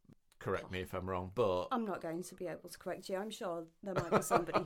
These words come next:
Speaker 2: who's going to be able to correct you
Speaker 1: Um,
Speaker 2: if you are wrong.
Speaker 1: but it's not, it's not like they're out hundreds and hundreds and hundreds of miles from land.
Speaker 2: No.
Speaker 1: So for the, yeah, for the nearest ship to be that
Speaker 2: And even if it had drifted off course,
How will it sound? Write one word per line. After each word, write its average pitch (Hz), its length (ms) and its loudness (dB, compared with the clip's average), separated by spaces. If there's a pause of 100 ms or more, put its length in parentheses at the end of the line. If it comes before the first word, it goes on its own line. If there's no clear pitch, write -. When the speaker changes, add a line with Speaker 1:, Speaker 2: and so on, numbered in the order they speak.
Speaker 2:
who's - 120 0
going 123 200 -2
to - 100 -10
be - 80 -8
able 180 120 -4
to - 120 -10
correct 110 360 -4
you 117 60 4
Speaker 1:
Um, 117 180 4
Speaker 2:
if 110 60 -4
you - 80 -6
are - 160 -8
wrong. 120 120 -6
Speaker 1:
but 135 180 4
it's 151 300 2
not, 135 300 2 (580)
it's 123 220 2
not 120 180 4
like 110 240 2
they're 92 440 2
out 101 400 2 (540)
hundreds 104 500 -4
and 95 180 -2
hundreds 98 440 -6
and 87 120 -6
hundreds 90 380 -6
of 87 60 -8
miles 87 320 -2
from 90 180 -8
land. 69 500 -4 (220)
Speaker 2:
No. 165 220 -2 (480)
Speaker 1:
So 98 240 0
for - 120 -8
the, 101 180 -4 (100)
yeah, 104 240 0
for - 120 -10
the 101 100 -4
nearest 123 640 -2
ship - 380 -6
to 95 140 -8
be 98 260 -6
that 101 220 0
Speaker 2:
And 294 140 6
even 339 280 2
if 294 180 -2
it 277 180 4
had 220 320 -4
drifted 254 560 -2
off 190 220 -6
course, - 680 -2